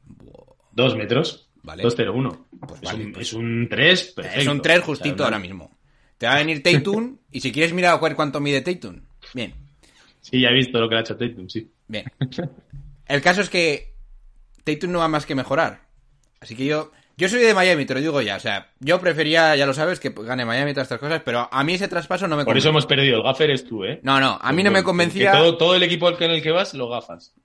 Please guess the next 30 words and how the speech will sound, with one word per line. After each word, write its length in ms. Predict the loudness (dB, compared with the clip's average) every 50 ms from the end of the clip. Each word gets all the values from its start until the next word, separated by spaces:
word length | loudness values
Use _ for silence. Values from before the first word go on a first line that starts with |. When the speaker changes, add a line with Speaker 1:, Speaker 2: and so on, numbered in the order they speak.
| _ _ _
Speaker 2:
Así 140 | -10 -10 -10 -8
que 120 | -6 -4
no 60 | -4 -4
me 260 | -4 -4 -6 -8 -12 -10 -10 -8 -8 -4
Speaker 1:
No, 200 | 0 2 2 2 2
no 180 | 0 -2 0 0
soy 140 | 2 2 2
Speaker 2:
<laughs> 20 |
Da 60 | 4 4
la 60 | 2
Speaker 1:
fan. 100 | 4 2
Speaker 2:
cara, 340 | 0 -2 -2 -4 -8 -12 _ -20 -12
da 160 | -4 -2 0 2
la 220 | 2 2 2 2
cara. 240 | 0 -2 -2 -2 -2
Speaker 1:
Yo 160 | 0 2 4
doy 140 | 4 6 6
la 120 | 6 6 6
cara 160 | 6 4 6
lo 120 | 6 4
que 100 | 2 0
quieras. 240 | 0 2 2 2 2
Como 220 | 0 -4 -2 -2
gane 180 | 0 0 0 0
Warriors, 560 | 2 2 0 0 0 0 -2 -2 -4 -8 _ _ -14
Darwin, 540 | -6 0 2 2 2 2 0 -2 -4 -2 -2
estás 280 | -4 -2 -2 -2 -2
muerto. 440 | 0 -2 -4 -4 -4 -10 -18 -20 -20 _ _ _ -18 -18 -18 -18 _ _ _ _ _ _ -2 2
Eh, 720 | 2 4 4 4 4 4 4 4 2 2 0 -4 -8 -14 -18 -18 -20 -20 -18
yo, 640 | -16 -8 0 4 4 6 6 6 4 0 -2 -8 _